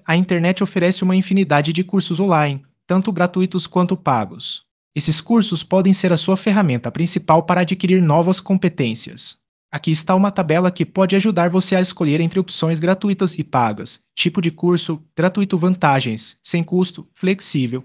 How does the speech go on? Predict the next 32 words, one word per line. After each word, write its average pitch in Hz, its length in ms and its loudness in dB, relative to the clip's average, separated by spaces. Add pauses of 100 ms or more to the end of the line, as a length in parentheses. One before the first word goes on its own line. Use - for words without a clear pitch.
(180)
introdutório, 185 540 0
exemplos, 156 720 -2
Coursera, 156 760 -2
Khan 170 160 -2
Academy, 175 400 0
tipo 185 240 -2
de 170 120 0
curso, 170 480 -2 (160)
pago, 175 200 0
vantagens, 147 800 0 (100)
conteúdo 190 400 0
aprofundado, 151 720 0 (160)
certificado, 151 880 -2
suporte, - 480 -2
exemplos, 147 600 -2 (100)
Udemy, 131 540 0
LinkedIn 147 320 -2
Learning. 170 420 0
Optar 170 400 -2
por 185 140 -2
um 180 80 2
curso 185 280 0
pago 165 360 0
pode 202 280 0
garantir 185 440 2
um 180 80 0
conteúdo 190 440 0
mais 147 280 0
aprofundado 175 640 0
e 175 40 0
certificações 190 840 0
reconhecidas. 151 960 -4